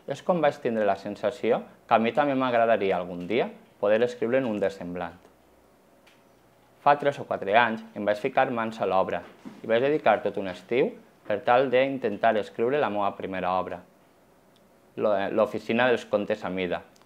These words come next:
una historieta a la qual li tinc especial estima per ser la primera i, sobretot, perquè em va demostrar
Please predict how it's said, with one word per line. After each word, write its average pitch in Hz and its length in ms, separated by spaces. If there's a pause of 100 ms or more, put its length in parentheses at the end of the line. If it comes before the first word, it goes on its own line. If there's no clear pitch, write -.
(360)
una 127 140
historieta 139 680
a 104 120
la 92 140
qual 120 240
li 92 100
tinc 107 320
especial 113 540
estima 120 480 (100)
per 101 160
ser 107 140
la 123 140
primera 98 420 (100)
i, - 60
sobretot, 98 560
perquè 107 240
em 95 100
va 107 80
demostrar 117 460